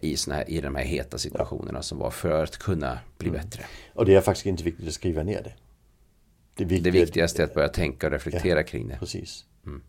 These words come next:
Speaker 2: Det tror jag är jätte-, jätteviktigt.
Speaker 1: Mm.
Speaker 2: Att
Speaker 1: Så att
Speaker 2: det
Speaker 1: det är
Speaker 2: blir
Speaker 1: viktigare att gå igenom frågorna bara än att, eh, eh, åtminstone att man går
Speaker 2: Ja.
Speaker 1: igenom det.
Speaker 2: För dokumentation kan få en kontrollerande funktion.
Speaker 1: Ja.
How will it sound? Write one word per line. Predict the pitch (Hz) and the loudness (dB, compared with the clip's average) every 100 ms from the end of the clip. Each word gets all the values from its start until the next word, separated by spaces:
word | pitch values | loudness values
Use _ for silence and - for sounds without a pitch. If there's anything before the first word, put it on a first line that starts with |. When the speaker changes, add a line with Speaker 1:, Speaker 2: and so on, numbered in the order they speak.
| _ | _
Speaker 2:
Det | 98 - | -8 -2
tror | 104 | 0
jag | 87 | 2
är | 85 | 2
jätte-, | 80 - | 0 -4
jätteviktigt. | 85 - 87 - - | -10 -8 -10 -10 -10
Speaker 1:
Mm. | 73 65 | -8 -6
Speaker 2:
Att | - | -2
Speaker 1:
Så | 85 | 2
att | |
Speaker 2:
det | 90 | 4
Speaker 1:
det | |
är | 90 | 6
Speaker 2:
blir | 90 | 6
Speaker 1:
viktigare | 85 101 98 | 6 6 6
att | - | 4
gå | 101 | 2
igenom | 90 101 98 87 | 4 4 4 2
frågorna | 90 73 67 69 69 | 2 0 0 0 0
bara | 67 78 67 65 | 2 4 4 4
än | - 78 58 50 | 0 -4 -4 -4
att, | 67 73 - 52 | -6 -8 -8 -6
eh, | 57 53 - - | -4 -4 -8 -8
eh, | 69 50 | -6 -4
åtminstone | 78 - 82 78 95 92 | -4 -2 -2 0 0 0
att | |
man | 76 76 | 0 -2
går | 71 | 0
Speaker 2:
Ja. | 69 | 0
Speaker 1:
igenom | 73 85 65 | 0 0 -2
det. | 67 82 - - - - - | -6 -10 -12 -20 -20 -16 0
Speaker 2:
För | 120 | 6
dokumentation | 101 98 - - 110 | 6 6 0 2 2
kan | 92 - | 2 2
få | 95 | 0
en | |
kontrollerande | 85 85 - 92 98 76 71 71 | 0 -2 2 2 2 0 -6 -6
funktion. | 85 73 - - - | -6 -6 -8 -8 -4
Speaker 1:
Ja. | 80 78 | -2 -2